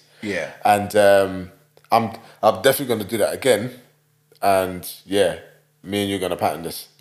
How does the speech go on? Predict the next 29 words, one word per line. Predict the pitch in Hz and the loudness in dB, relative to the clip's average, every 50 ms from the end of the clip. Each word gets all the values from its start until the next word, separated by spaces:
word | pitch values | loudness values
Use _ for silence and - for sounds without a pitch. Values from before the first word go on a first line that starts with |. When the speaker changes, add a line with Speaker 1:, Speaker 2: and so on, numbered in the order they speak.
| - | -20
Speaker 1:
Ah, | - 87 90 101 117 | -20 -16 -16 -14 -10
Speaker 2:
We're | 95 90 | -8 -6
Speaker 1:
okay. | 92 90 | -4 -4
Speaker 2:
gonna | 90 92 | -4 -4
jo-, | 90 107 104 98 | -2 0 0 0
we're | 95 95 98 | 2 0 -2
gonna | 92 95 95 95 | -2 -2 -4 0
go | 87 104 101 | 0 0 0
to | 101 | 0
Speaker 1:
Yeah. | 104 107 101 | -2 -4 0
Speaker 2:
certain | 95 95 95 95 95 | 0 0 0 0 -2
places. | 101 107 104 98 - - 104 101 95 90 - - - - - 85 98 - - - | -2 -2 -2 -2 -4 -4 -2 -2 -2 -2 -6 -10 -14 -18 -20 -20 -20 -20 -16 -14
It's | 85 - - | -12 -10 -10
a | 90 | -12
video | 78 85 117 107 113 110 107 104 101 | -8 -8 -6 -4 0 2 2 2 2
thing. | 104 - 113 104 101 104 104 104 104 107 104 - - _ _ _ - _ _ _ | -2 -2 0 0 0 0 0 -2 -4 -8 -10 -12 -20 _ _ _ -20 _ _ _
It's | 107 101 - | -8 -6 -4
a | 95 92 - - - _ _ _ _ _ _ _ | -6 -6 -6 -8 -20 _ _ _ _ _ _ _
traveling | _ - - - 131 120 123 123 120 120 117 113 113 | _ -10 2 4 6 6 6 4 2 2 2 2 -2
thing. | - - 123 117 113 110 110 107 107 | -2 0 2 2 2 2 2 -2 -4
Do | 101 | -2
you | 113 | 2
know | 123 123 | 2 2
what | 127 135 | 4 4
I | |
mean? | 143 139 127 | 4 4 2
It's | 123 - 127 | 2 2 2
like, | 123 110 98 | 2 2 2
Speaker 1:
Yeah. | - | -2